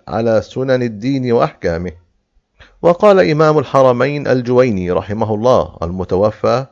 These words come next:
سنة أربعمائة وثمان وسبعين هجرية: "الإمامة رئاسة عامة وزعامة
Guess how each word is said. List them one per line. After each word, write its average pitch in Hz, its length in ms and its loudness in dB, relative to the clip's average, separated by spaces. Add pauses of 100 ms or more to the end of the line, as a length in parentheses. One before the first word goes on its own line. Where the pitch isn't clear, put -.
(300)
سنة 127 380 -2
أربعمائة 117 840 0
وثمان 120 800 -2
وسبعين 123 500 -2
هجرية: 127 600 -4 (720)
"الإمامة 160 840 0
رئاسة 120 460 0
عامة 151 840 -2
وزعامة 117 840 -2